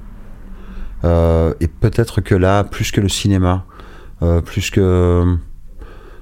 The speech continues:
la musique, j'allais dire, mais à la limite, le rap a, a son rôle à jouer pour moi aussi là-dedans. Mais la littérature, probablement,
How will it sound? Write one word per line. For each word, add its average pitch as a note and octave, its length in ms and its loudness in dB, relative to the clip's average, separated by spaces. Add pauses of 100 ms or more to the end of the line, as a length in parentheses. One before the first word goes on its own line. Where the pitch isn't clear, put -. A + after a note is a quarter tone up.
(260)
la D#2 100 2
musique, D#2+ 300 2
j'allais E2+ 220 2
dire, E2+ 120 2
mais E2+ 100 4
à E2 40 4
la E2+ 80 4
limite, F2+ 220 0
le F#2 80 4
rap F2 340 0
a, F2 220 2
a - 100 -2
son F2 200 0
rôle F2+ 200 2
à F2 60 2
jouer F2+ 240 0
pour F2+ 180 -2
moi F2+ 140 2
aussi F#2 200 -2
là-dedans. G2 420 0 (120)
Mais F2+ 480 4
la F#2 240 4
littérature, F#2 600 0
probablement, F2 680 2